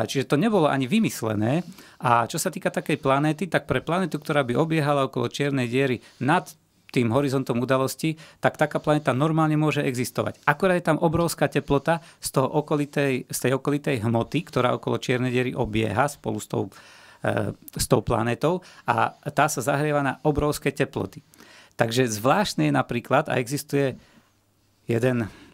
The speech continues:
bohužiaľ už zosnulý, môj priateľ a kolega, e, doktor Bakala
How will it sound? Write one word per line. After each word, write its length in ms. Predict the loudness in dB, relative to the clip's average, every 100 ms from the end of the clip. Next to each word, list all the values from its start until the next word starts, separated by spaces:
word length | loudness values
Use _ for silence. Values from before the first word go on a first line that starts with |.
| -20 _
bohužiaľ 420 | -2 -2 0 -2
už 80 | 0
zosnulý, 600 | -2 -2 0 0 0 0
môj 260 | 0 -2 -4 0
priateľ 500 | 2 2 0 -4 -4
a 140 | -4 -6 -8 -4
kolega, 560 | -2 0 0 -2 -2 -8 _ _ -8
e, 460 | -4 -2 -4 -6 -10 _ _ _ _ -20 -16 -16 -16 -14 -4
doktor 360 | -4 -2 -4
Bakala 520 | 0 0 2 0 -2